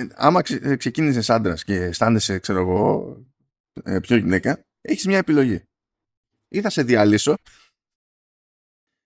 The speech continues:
ή θα αλλάξεις φίλο". Και τούμπαλιν, άμα είσαι γυναίκα και τα λοιπά. Δηλαδή, πο-, το δέχονται, δηλαδή, σου λέει, "Cool, θες να γίνεις, ξέρω εγώ, trans man ή trans woman,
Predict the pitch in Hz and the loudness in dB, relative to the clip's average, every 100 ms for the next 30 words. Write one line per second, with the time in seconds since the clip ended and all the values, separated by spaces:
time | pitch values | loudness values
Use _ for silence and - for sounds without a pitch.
0 | - 202 220 196 214 240 - 226 127 73 | -6 -2 2 4 4 2 -4 0 0 0
1 | _ _ _ _ _ _ _ _ _ _ | _ _ _ _ _ _ _ _ _ _
2 | _ _ _ _ _ _ - 226 208 117 | _ _ _ _ _ _ -4 0 4 4
3 | 87 90 110 113 92 87 110 139 131 123 | 4 -2 0 0 -2 -2 -2 -2 -4 -4
4 | 117 107 107 117 123 175 196 - - 123 | -2 -2 2 4 4 2 -2 -4 -2 0
5 | 160 226 143 113 104 117 120 120 151 156 | 4 4 4 -2 -2 0 0 0 -2 -2
6 | 180 190 240 220 117 85 127 131 139 127 | 0 0 0 2 2 0 -4 0 2 2
7 | 120 143 131 123 135 127 131 131 127 117 | 2 0 0 -2 -2 0 0 2 2 2
8 | 135 131 139 135 127 143 131 156 156 95 | 0 0 0 0 0 0 0 0 0 -2